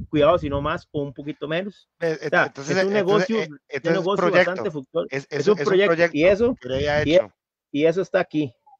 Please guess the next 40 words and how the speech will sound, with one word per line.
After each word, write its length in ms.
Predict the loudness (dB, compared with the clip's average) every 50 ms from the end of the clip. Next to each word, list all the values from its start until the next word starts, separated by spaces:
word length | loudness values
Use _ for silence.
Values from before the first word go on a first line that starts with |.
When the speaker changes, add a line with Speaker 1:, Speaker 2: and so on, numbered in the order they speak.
| _ _ _ _ _ _ _ _ _ _ _ _ _ _
Speaker 1:
Eso 100 | -2 -2
está 360 | 0 2 4 4 4 4 2 -2
en 120 | -6 -6
la 80 | -4 -2
Speaker 2:
Y 20 |
Speaker 1:
mente 280 | -2 0 0 0 0 0
Speaker 2:
espérense, 480 | 2 4 6 8 8 6 6 4 0 -4
Speaker 1:
maestra. 120 | -4 -6 -10 _ _ -4
Speaker 2:
ya, 140 | -4 -4 -4 -4
y 0 |
Speaker 1:
Y 60 | -2 2
Speaker 2:
se 60 | 4
Speaker 1:
la 60 | 4
Speaker 2:
los 80 | 4 4
Speaker 1:
mente 100 | 2 4 6
Speaker 2:
pongo, 100 | 6 6
Speaker 1:
maestra 280 | 6 6 6 8 6 6
Speaker 2:
espérense 460 | 6 4 2 2 2 2 0 -4 -8 -4
que 80 | -2 0
haya 120 | 0 0
Speaker 1:
es 60 | 0
Speaker 2:
estadio 100 | 2 2 4 2
Speaker 1:
Jefferson 80 | 2 2 0
Speaker 2:
nuevo. 160 | -2 -2 -2 -2
Speaker 1:
Molina. 340 | -2 -4 -4 -4 -4 -6 -8 -8 -10 -10 -10 -12 -12 -14 -12 -10
Speaker 2:
Y 80 | -10 -10
espérense 440 | -10 -2 0 0 0 0 -2 -6 -4
que 100 | -4 -4
haya 80 | -4
Speaker 1:
Sí. 40 | -4
Speaker 2:
estadio 340 | -4 -2 -2 0 0 -2 -4
nuevo 300 | -6 -4 -4 -4 -4 -4
con 160 | -6 -10 -10
instalaciones 580 | -10 -10 -10 -10 -10 -8 -8 -8 -8 -8 -8 -8
nuevas, 360 | -6 -4 -4 -4 -4 -6 -8
porque 280 | -12 -16 -14 -12 -12
eso 120 | -12 -12 -10
también 440 | -8 -8 -8 -8 -8 -8 -8 -8 -6
jala 220 | -8 -6 -4 -4
talento, 440 | -6 -6 -8 -8 -8 -8 -10 -12 -18